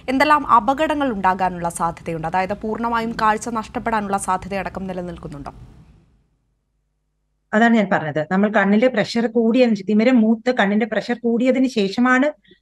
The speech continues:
Speaker 2: തിമിരം ചെയ്യുന്നതെങ്കിൽ നമുക്ക് കാഴ്ച പൂർണ്ണമായും തിരിച്ചു കിട്ടാൻ സാധ്യതയില്ല.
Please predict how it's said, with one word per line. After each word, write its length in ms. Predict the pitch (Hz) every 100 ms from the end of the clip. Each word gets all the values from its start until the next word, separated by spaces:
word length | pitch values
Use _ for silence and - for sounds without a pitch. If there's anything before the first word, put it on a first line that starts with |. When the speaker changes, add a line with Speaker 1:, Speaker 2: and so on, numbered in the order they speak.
| -
Speaker 2:
തിമിരം 280 | 233 226 233
ചെയ്യുന്നതെങ്കിൽ 760 | 220 208 220 208 170 147 208 220 _ _
നമുക്ക് 540 | 208 208 233 240 185 190 214
കാഴ്ച 280 | 196 202
പൂർണ്ണമായും 480 | 202 190 196 196 202
തിരിച്ചു 260 | 208 - 185
കിട്ടാൻ 240 | 185 185
സാധ്യതയില്ല. 720 | 190 165 175 170 139 143 -